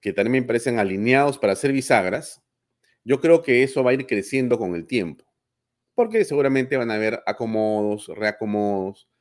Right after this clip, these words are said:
favores políticos o demás, y eso va a terminar siendo así. Ahora bien, la pregunta es,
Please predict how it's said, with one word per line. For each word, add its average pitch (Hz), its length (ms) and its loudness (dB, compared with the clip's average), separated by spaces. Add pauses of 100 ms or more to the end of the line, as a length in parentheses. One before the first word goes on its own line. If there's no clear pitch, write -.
(200)
favores 104 340 2
políticos 101 680 -6
o 120 120 6
demás, 107 400 0
y 101 100 -6
eso 104 180 -4
va 104 100 2
a 104 40 -2
terminar 92 360 -4
siendo 90 520 -8
así. 78 340 -10 (320)
Ahora 151 220 4
bien, 98 300 -2 (260)
la 135 140 -2
pregunta 190 400 0
es, 147 320 -4